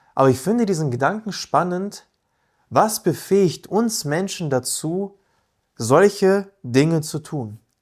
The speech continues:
Und ich glaube, der Titel dieses Filmes ist sehr gut gewählt. Das Streben nach Glück, das Streben nach Glückseligkeit. Ist es nicht das,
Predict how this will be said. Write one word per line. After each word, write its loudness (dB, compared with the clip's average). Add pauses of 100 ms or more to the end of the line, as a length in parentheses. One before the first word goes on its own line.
(640)
Und -4
ich -4
glaube, 4
der 4
Titel -8
dieses -2
Filmes -2
ist -8
sehr -2
gut -6
gewählt. -6 (580)
Das -6
Streben -2 (240)
nach -8
Glück, -8
das -10
Streben 2
nach 0
Glückseligkeit. -8 (1120)
Ist -2
es -2
nicht 0
das, 0